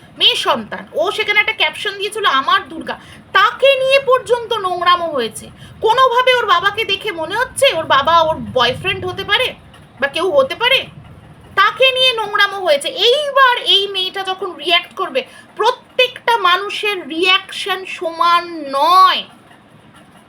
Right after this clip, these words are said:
প্রত্যেকটা মানুষের রিয়াকশন সমান নয়। ইচ্ছা করে রিয়্যাক্ট করানো হয়,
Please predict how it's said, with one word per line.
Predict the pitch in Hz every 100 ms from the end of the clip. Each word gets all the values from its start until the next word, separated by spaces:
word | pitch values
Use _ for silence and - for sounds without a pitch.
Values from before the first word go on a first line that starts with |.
| - - - - - -
প্রত্যেকটা | 339 453 - - 480 - 453
মানুষের | 415 381 403 - 415 349
রিয়াকশন | 320 370 392 - 392 392
সমান | - 330 339 349 339
নয়। | 320 381 339 254 - -
ইচ্ছা | 359 427 - - - 415 440
করে | 370 381 415 330
রিয়্যাক্ট | 320 349 359 -
করানো | - 330 320 339 339
হয়, | 349 294 415